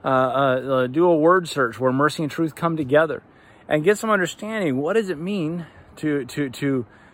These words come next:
to live this life of not forsaking mercy and truth, but rather let that be the motivation at the forefront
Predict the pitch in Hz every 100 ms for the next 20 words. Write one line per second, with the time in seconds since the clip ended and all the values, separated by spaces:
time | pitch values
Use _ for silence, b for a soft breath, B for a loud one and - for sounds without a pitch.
0 | b - 143 147 208 220 151 127 143 120
1 | 139 170 143 120 113 - 131 123 110 127
2 | 135 160 175 - - 139 - 190 185 -
3 | 147 104 113 - b b _ 131 139 -
4 | 143 120 - 139 120 104 123 131 151 139
5 | 117 B B 143 170 185 151 170 147 151
6 | 147 147 175 - 123 131 123 - - 180
7 | 190 - 143 117 113